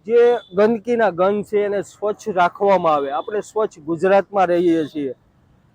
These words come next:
ત્યારે અહીં ગંદકીના ગંજ પણ છે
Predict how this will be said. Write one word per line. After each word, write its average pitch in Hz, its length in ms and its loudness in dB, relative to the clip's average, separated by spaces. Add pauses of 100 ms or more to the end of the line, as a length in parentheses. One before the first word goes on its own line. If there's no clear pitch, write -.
(140)
ત્યારે 214 260 4 (440)
અહીં 190 240 0
ગંદકીના 202 540 2
ગંજ 185 360 0
પણ 190 280 -2
છે 202 200 -2